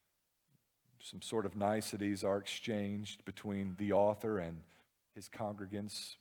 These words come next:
Personal individuals are mentioned here, and greetings are passed, the kind of passage that we might read over. And I'll grant that the prayer part of our passage is likely concluded in the mind of the preacher and perhaps in your mind as well. But there is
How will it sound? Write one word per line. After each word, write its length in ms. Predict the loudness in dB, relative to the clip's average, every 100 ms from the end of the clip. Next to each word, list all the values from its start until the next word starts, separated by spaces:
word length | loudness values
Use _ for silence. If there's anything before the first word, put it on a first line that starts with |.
| -8
Personal 540 | -8 -6 -6 -4 -4 -2
individuals 720 | -2 0 -2 -2 -4 -4 -2
are 280 | 0 0 0 -12 -20 -20 -12
mentioned 340 | -12 -8 -8
here, 280 | -2 0 0
and 200 | -2 -4
greetings 540 | -2 0 0 -2 -4 0
are 160 | 0
passed, 500 | 0 -2 -2 -2 -6
the 60 | -12
kind 240 | -4 -4
of 100 | -4
passage 520 | -2 -2 -2 -4 -8
that 120 | -8 -4
we 140 | 0
might 260 | 2 0 -2 -12 -20 -20 -10
read 240 | -2 2 4
over. 380 | 4 2 2
And 200 | 2 0 4
I'll 240 | 6 8
grant 500 | 4 -2 0 0 0
that 300 | 0 -2 -4
the 40 | -14
prayer 360 | 0 2 2
part 340 | 2 6 6 6
of 80 | 4
our 140 | 4
passage 600 | 4 2 2 0 -6 -2
is 240 | -4 -4 -10 -20 -14 2
likely 440 | 6 6 4 -2
concluded 680 | -2 -6 -4 0 2 2 0
in 100 | 0
the 60 |
mind 460 | 2 4 4 0 -2
of 240 | 0 0 0 -10
the 60 | -8
preacher 480 | 0 0 0 -2
and 160 | 0 -2
perhaps 480 | -2 2 2 0 -10 -16 -20 -6
in 120 | -4
your 240 | 2 2 4
mind 380 | 2 2 0
as 140 | -4 0
well. 280 | 4 6 4
But 200 | 0 0
there 240 | 2 2
is 200 | 0 -4